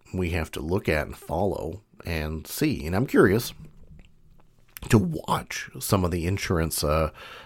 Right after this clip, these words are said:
publications of how is that going to affect our rates going forward.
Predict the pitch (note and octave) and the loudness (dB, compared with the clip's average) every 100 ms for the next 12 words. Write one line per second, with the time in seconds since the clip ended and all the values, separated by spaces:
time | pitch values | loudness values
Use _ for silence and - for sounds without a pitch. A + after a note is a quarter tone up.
0 | - G#2+ F#3+ - F#2 F2 - E2 D#2+ - | 4 6 6 2 2 2 2 0 -2 2
1 | E2 G#2+ G2+ F#2+ F2+ - F2+ E2+ E2 D#2+ | 4 6 8 6 4 2 0 0 -2 -2
2 | D2 - - D2+ D#2 - D#2 D#2 F2 - | -2 -4 -4 -2 -2 -4 -2 2 2 0
3 | - - - - - - - - F#2+ F#2 | -4 -6 -6 -18 -20 -20 -20 -2 0 2
4 | F#2 G#2+ - - - | 2 0 0 -4 -10